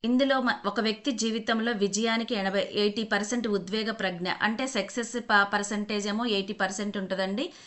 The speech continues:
సాధారణ ప్రజ్ఞ పర్సెంట్ ఏమో ట్వంటీ పర్సెంట్ ఉంటుందని డానియల్ గోల్మాన్ వివరించారు. ఇప్పుడు సక్సెస్ ప్రజ్ఞ అంటే ఎయిటీ పర్సెంట్.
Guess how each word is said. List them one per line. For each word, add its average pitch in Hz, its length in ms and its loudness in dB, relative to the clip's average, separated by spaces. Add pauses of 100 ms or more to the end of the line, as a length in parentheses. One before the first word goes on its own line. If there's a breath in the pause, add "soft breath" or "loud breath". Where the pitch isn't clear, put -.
(240 loud breath)
సాధారణ 233 600 6
ప్రజ్ఞ 214 400 0
పర్సెంట్ 202 400 -2
ఏమో 208 160 0
ట్వంటీ 220 360 0
పర్సెంట్ 196 480 0
ఉంటుందని 196 380 -2
డానియల్ 196 540 2
గోల్మాన్ 190 480 0 (360 loud breath)
వివరించారు. 196 520 0
ఇప్పుడు 196 180 -4
సక్సెస్ 220 520 -4
ప్రజ్ఞ 202 280 -2
అంటే 214 340 2 (2500)
ఎయిటీ 214 380 0
పర్సెంట్. 180 640 -2